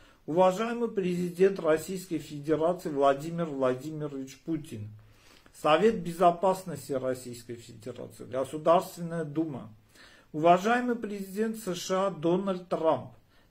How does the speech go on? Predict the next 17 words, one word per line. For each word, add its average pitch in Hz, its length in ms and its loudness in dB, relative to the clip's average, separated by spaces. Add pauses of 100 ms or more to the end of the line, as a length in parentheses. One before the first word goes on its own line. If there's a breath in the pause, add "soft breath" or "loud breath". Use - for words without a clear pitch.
Сенат 190 540 -2
и 170 60 -2
Конгресс 175 680 2
Соединенных 135 720 -6
Штатов - 460 -10 (100)
Америки, - 480 -18 (420 soft breath)
уважаемая 220 800 0
королева 208 640 2
Велик-, 180 460 -4
Великобритании 180 1160 -2
Елизавета 170 800 -2
вторая, 156 760 -2 (220 loud breath)
королевская 165 760 2
семья 143 800 -2
и 160 120 0
аристократия 160 920 -2
Великобритании, 123 1000 -12